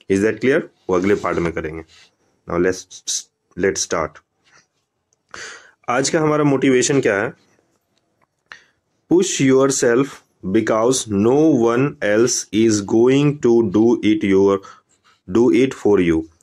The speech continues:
कहने का मतलब आप अपने आप को पुश खुद करिए, ठीक है, क्योंकि कोई भी आपको पीछे से ढकेलने के लिए, पुश करने के लिए नहीं आएगा। इस काम को करने के लिए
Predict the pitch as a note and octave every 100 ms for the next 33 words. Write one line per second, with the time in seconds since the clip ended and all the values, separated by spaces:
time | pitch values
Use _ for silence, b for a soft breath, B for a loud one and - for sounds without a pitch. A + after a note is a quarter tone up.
0 | _ A#2+ C3+ D3 D3 D3 D3 C#3+ A#2+ C3+
1 | C3 B2+ C3+ C3+ C3 - - D3 C3+ -
2 | - B2+ B2 B2+ B2+ D#3+ - b b b
3 | - A2+ F#2+ F2+ B2 B2 C#3+ C#3 B2+ C3+
4 | C#3+ C#3 B2+ A#2 A#2 C3 - A2+ A2 C3
5 | C3 G#2 A2 A2 G#2+ A#2+ A#2+ A#2 A2 A2+
6 | A#2 B B _ B2+ B2 - A2 A2+ A2+
7 | A#2 A2+ G2 G2+ G2 F2 D#2+ E2 E2 G#2+
8 | - A2+ A#2 A#2+ A#2 A2+ A2+ A2+ G#2+ A2+
9 | A#2+